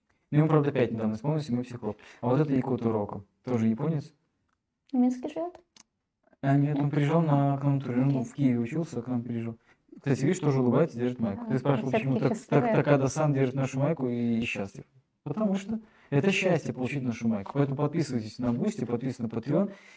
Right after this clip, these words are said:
Speaker 1: поддерживайте наш, наш клуб прямо сейчас. Вот прям, прям, прямо сейчас.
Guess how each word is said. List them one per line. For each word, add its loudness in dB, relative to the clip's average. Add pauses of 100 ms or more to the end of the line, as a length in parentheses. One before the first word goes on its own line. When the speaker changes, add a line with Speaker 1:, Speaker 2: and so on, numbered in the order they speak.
(140)
Speaker 1:
поддерживайте 2
наш, 0 (320)
наш 2
клуб 2
прямо 4
сейчас. -4
Вот -12
прям, 4
прям, 4
прямо 4
сейчас. -4